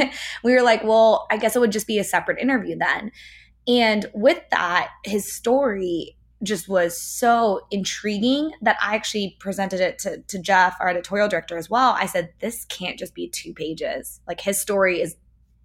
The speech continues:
is just so incredible. We need to really showcase it." So it's, it's actually s-, its own separate interview. It'll be a feature in the September issue. And the reason his story is so great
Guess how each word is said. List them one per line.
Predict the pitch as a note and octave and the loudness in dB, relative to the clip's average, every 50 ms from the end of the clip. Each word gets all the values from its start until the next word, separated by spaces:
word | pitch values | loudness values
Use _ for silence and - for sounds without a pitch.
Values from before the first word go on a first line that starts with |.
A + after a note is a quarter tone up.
| _ _ - | _ _ 0
is | G#3 F3 E3+ | 0 2 2
just | - G3+ F#3+ - - - - - | -2 -4 -4 -2 -2 -4 -2 0
so | A3 G3+ G3 F#3 | 4 6 6 6
incredible. | F3 E3 E3 - - B3+ B3+ A3+ F#3 E3+ F#3+ E3+ E3+ | 4 2 -2 0 2 4 4 4 4 4 4 2 2
We | F#3 F#3+ | 2 0
need | G3 G3 F#3+ F#3+ F#3+ | -2 0 -2 -2 -2
to | - F#3+ F3 | -4 -4 -4
really | E3 E3+ E3+ E3+ F3+ G3 G#3 G3+ F#3 F3 F3 | -4 -4 -4 -2 0 0 2 2 2 0 0
showcase | F3 - - F#3+ F3+ F3+ F3+ - - E3 E3 D#3+ - - | 0 0 0 0 0 0 0 -2 -6 -8 -8 -8 -8 -6
it." | D3+ C3+ C#3 D3+ - - - - - - - - - | -6 -6 -6 -8 -10 -16 -20 -20 -20 -20 -20 -20 -6
So | - - G#3+ G#3+ | 0 2 4 4
it's, | A3 G#3+ - | 4 4 2
it's | A3+ - | -2 -2
actually | - - - - - - G#3 G3+ | -2 -2 -2 -2 -4 -4 -4 -4
s-, | - - - _ | -4 -8 -10 _
its | - G3+ - - - - | -10 -10 -10 -10 -2 2
own | A#3 A#3+ B3 B3+ | 2 4 4 4
separate | B3+ C4 B3 B3 A#3+ - | 4 4 2 2 0 0
interview. | G#3 G#3 G#3 G3 G#3+ G#3 G3+ G3+ G3+ | 0 -2 -2 0 0 0 0 2 2
It'll | G3 F#3+ E3+ | 2 0 0
be | G3 F3+ | 0 -2
a | F3 F3 | -2 -4
feature | - G#3+ A3+ A#3 - - G#3+ G#3+ G#3+ G#3 | -4 -6 -6 -4 -4 -2 0 2 2 0
in | - - | 0 -2
the | F#3+ F3+ | -6 -4
September | - G3+ - - - A#3 G#3+ F#3+ F#3 - | -4 -6 -6 -2 -2 0 0 2 0 0
issue. | F3+ F#3+ F#3 - - F3 F3 F3 E3+ F3 G3 - - - - - - - - - _ _ | -2 -4 -6 -6 -6 -4 -2 -2 -2 -4 -6 -12 -16 -20 -20 -20 -20 -20 -20 -20 _ _
And | - A3 A3 G3+ G3 F#3+ F#3+ G3 - - _ _ | -2 0 2 2 2 2 0 -2 -4 -10 _ _
the | A3 G#3+ | -6 -4
reason | G3 A3+ B3 C#4+ C4+ A#3 A#3+ A3 | -2 -2 0 0 0 0 0 0
his | G3+ B3 - - | 0 0 -2 -2
story | - A3 A3 G3+ F#3+ F#3+ | -2 -2 0 0 0 -2
is | F#3+ - - | -4 -8 -10
so | - - A3 G#3+ G#3+ G#3+ G3+ F3+ - - - | 0 4 4 6 6 4 2 -2 -4 -10 -12
great | E3+ F3 F3+ F3 G3+ A#3+ C#4+ - - _ | -6 -4 -2 0 0 0 -2 -2 -6 _